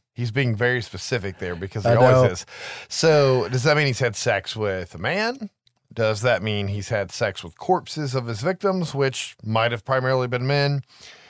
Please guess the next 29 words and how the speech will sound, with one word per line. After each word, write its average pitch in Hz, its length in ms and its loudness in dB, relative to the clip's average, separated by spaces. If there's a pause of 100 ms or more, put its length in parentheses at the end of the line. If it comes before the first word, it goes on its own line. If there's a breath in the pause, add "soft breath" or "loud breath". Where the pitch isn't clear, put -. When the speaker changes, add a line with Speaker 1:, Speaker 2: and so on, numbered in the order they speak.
(220 loud breath)
Speaker 1:
Does 117 500 6
that 120 120 -2
mean 127 160 -2
he 190 460 -6
was 214 200 4
actually 185 460 2
into 214 160 4
bestiality 190 920 4
and 143 160 2
he's 160 200 2
the 156 80 0
one 160 160 2
that 143 100 0
made 151 180 0
the 131 120 0
internet 143 340 4
slow 139 320 2
and 127 80 2
his 120 160 0
sister 156 360 -4
is 139 100 -2
the 143 80 0
one 143 140 0
that 131 100 -4
complained 143 380 -2
to 143 40 -4
the 143 100 -4
tech? - 560 -2 (360)
Speaker 2:
Yeah. 139 300 4